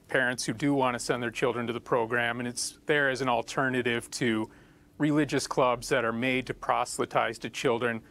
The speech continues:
Ours doesn't include items of religious opinion. It doesn't include indoctrination.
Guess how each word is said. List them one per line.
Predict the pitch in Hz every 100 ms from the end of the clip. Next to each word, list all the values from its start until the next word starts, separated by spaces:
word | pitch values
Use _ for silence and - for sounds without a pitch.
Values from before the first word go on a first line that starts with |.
| - - -
Ours | 147 151 131
doesn't | 156 139
include | 131 127 139 127
items | 120 117 123
of | 120 120
religious | 117 120 117 120
opinion. | - 135 120 120 113
It | 104
doesn't | 127 113
include | 110 - 120
indoctrination. | 110 101 113 113 127 117 117 - 127 113